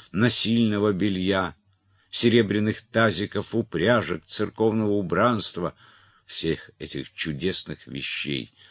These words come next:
подаренных Изабелле отцом или близкими, вещей, составлявших часть ее приданого,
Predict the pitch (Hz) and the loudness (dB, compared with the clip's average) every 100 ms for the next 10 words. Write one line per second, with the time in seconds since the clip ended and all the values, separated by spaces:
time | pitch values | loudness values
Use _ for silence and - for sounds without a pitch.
0 | _ - 80 65 64 62 60 62 62 67 | _ -6 -4 -4 -6 -8 -12 -8 -6 -4
1 | 60 67 62 60 55 - 69 - - - | -4 -6 -6 -6 -10 -12 -16 -14 -4 0
2 | - 107 98 - _ _ _ _ _ _ | 2 0 -4 -10 _ _ _ _ _ _
3 | _ _ _ _ - - 76 67 57 60 | _ _ _ _ -20 -10 -4 -4 -4 -4
4 | 92 110 - 67 60 52 - - - 78 | 0 2 0 -2 -12 -14 -20 -16 -4 -2
5 | - - 107 - 71 - 58 69 76 - | 0 0 0 0 -2 -4 -4 -6 -6 -8
6 | 62 - 69 64 - - 62 - 58 60 | -10 -10 -8 -6 -8 -6 -10 -10 -12 -6
7 | 73 90 64 58 | -4 -4 -6 -12